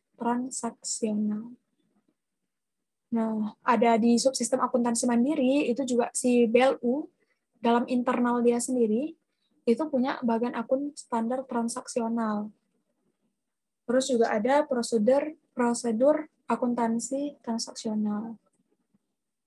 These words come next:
Ini juga masih teori. Yang mana subsistem akuntansi mandiri ini, walaupun dikembangkan secara mandiri oleh B L U, tetap mengacu payung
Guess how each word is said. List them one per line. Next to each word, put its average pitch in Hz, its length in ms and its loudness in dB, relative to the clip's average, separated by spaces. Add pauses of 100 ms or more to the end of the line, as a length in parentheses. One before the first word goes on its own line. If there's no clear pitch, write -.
(380)
Ini 240 80 -4
juga 233 240 -2
masih 214 640 -4
teori. 214 560 -4 (1800)
Yang 240 160 4
mana 247 240 4
subsistem 302 400 -2
akuntansi 254 480 2
mandiri 240 400 4
ini, 214 160 4
walaupun 262 640 4 (400)
dikembangkan 269 640 2
secara 269 400 -2
mandiri 269 400 2
oleh 262 320 0 (160)
B 285 80 4
L 294 160 2
U, 247 160 4
tetap 269 320 -2 (160)
mengacu 240 480 -2
payung 254 400 0